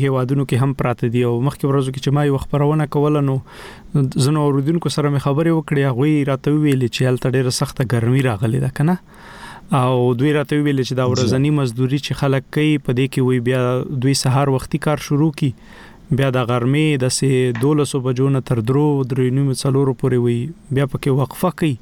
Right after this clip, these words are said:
Speaker 1: بیا هغې نه پس راځي او کار کوي. خو بهرحال دوی، آ، چې دا چا سره ما خبرې کولې دي، اوریدونکو سره چې دوی ټلیفونونه موږ ته کړي وو،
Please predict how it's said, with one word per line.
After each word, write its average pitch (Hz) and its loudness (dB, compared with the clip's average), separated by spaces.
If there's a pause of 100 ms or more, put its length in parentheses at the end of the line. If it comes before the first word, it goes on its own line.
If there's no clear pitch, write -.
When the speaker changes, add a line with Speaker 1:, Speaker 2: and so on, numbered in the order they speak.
(400)
Speaker 1:
بیا 151 0
هغې 135 -2
نه 131 0
پس - -2
راځي 123 2
او 120 0
کار 117 -2
کوي. 107 -4 (400)
خو - 0
بهرحال 180 0
دوی، 180 2
آ، 143 -2
چې 143 -4
دا 139 0
چا 185 0
سره 170 -2
ما 165 2
خبرې 151 -2
کولې 160 0
دي، 147 2
اوریدونکو 139 0
سره 131 0
چې 123 -4
دوی 131 2
ټلیفونونه 139 0
موږ 135 0
ته 127 -4
کړي 147 0
وو، 131 0